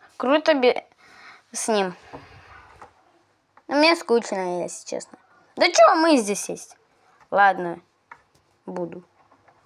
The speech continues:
<sighs> Я ухожу.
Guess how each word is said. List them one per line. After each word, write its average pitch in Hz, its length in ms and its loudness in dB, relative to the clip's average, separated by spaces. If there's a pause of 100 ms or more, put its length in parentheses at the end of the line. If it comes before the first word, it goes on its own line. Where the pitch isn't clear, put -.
(2500)
<sighs> - 80 -8 (1000)
Я 269 280 6
ухожу. 185 460 -2